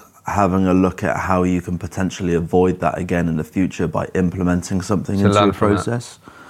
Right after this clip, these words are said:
Speaker 1: That's it. I think it, you can never, in, in, in contracts, you know, projects will cancel. It's gonna happen, right? The best you can do is try and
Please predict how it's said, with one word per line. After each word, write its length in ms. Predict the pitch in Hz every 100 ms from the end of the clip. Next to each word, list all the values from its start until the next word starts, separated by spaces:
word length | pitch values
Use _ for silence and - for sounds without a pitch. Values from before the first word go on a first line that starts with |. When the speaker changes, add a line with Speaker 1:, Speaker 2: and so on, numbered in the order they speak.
| - - -
Speaker 1:
That's 260 | 98 -
it. 220 | 101 80 - - _ - - - - -
I 100 | 85
think 400 | 90 92 82 - _ _ _ _ _ _ _
it, 180 | 131 - -
you 180 | 107 113
can 220 | 107 110
never, 440 | 117 101 98 90 -
in, 180 | 104 -
in, 140 | - -
in 140 | 101
contracts, 500 | 95 92 82 85 -
you 60 | 92
know, 140 | 82 - -
projects 400 | - 85 - -
will 160 | 90 82
cancel. 480 | 87 78 - - 104 -
It's 140 | 87
gonna 220 | 85 87
happen, 420 | 95 85 - - - -
right? 380 | 82 82 87 107 - - - _ _ -
The 80 | 90
best 280 | 92 80
you 80 | 87
can 180 | 87 90
do 180 | 95 87
is 120 | 80
try 320 | - 95 85
and 280 | 82 85